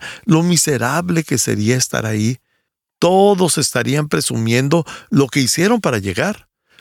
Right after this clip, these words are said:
Todos estaríamos intentando ganarles a los demás contando historias impresionantes y lo buenas personas que éramos en la tierra.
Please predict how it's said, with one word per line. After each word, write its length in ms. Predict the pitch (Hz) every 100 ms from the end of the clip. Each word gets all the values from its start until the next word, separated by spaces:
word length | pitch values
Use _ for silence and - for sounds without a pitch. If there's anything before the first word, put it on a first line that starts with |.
| _
Todos 340 | 185 208 196
estaríamos 720 | 170 - 131 143 156 170 165
intentando 580 | 151 117 107 104 135 151
ganarles 840 | 131 110 101 107 139 151 160 160 - - -
a 260 | - 123 120
los 200 | 113 110
demás 380 | 113 107 139 156
contando 480 | 147 120 135 151 160
historias 480 | - 147 147 156
impresionantes 920 | 151 120 101 - 98 95 139 160 156 - - - _ _
y 140 | - 147
lo 160 | 139
buenas 380 | 123 196 254 226
personas 600 | - 117 - 139 165 -
que 480 | - 107 104 107 165
éramos 340 | 190 214 160
en 100 | 117
la 80 | 98
tierra. 500 | - 147 214 190 117